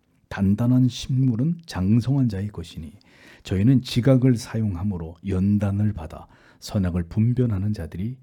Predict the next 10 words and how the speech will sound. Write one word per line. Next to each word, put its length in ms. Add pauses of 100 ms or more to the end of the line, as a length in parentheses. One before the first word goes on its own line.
(280)
자들이니라." 880 (160)
이렇게 240
말씀했고 680 (400)
에베소서 480
사 220
장 160
십삼 440
절 140
십사 340
절은 320